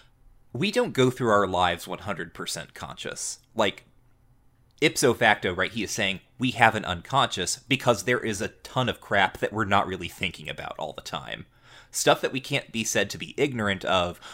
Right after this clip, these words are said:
but things that, um, we're, that are not at the forefront of our concern at,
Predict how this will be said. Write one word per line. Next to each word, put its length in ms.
but 240
things 520
that, 440
um, 440
we're, 220
that 180
are 80
not 220
at 80
the 80
forefront 640
of 140
our 140
concern 600
at, 200